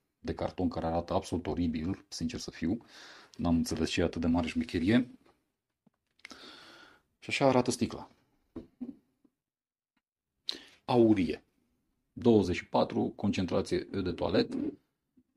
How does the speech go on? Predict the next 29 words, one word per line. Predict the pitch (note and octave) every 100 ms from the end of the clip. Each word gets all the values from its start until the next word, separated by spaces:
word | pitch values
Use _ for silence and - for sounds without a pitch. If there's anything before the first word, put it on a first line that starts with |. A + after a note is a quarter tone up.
| _ _ _ _ _ _ _
Grijă | - C3 A#2
foarte | - A2 -
mare | F#2 G2+
la | F2 E2
acest | - F#2
capac | - - F2
de | D#2+
plastic, | - G2+ - -
care | F#2
este | -
de | E2
foarte | - A2+ E2+
proastă | - - -
calitate. | - D#2+ D2+ D2 - E2+ - _ - - - - _
De | - -
foarte | - C3 -
proastă | - F2 -
calitate. | - D2+ - - F#2 G#2+ F#2+
Aseară | E2+ - G#2 E2+
era | F2
să-mi | F2+ E2+ D#2 D2+ -
scap | - G#2 -
sticla | - -
pe | - F#2
jos | E2+
și | -
să | -
o |
sparg. | - - E2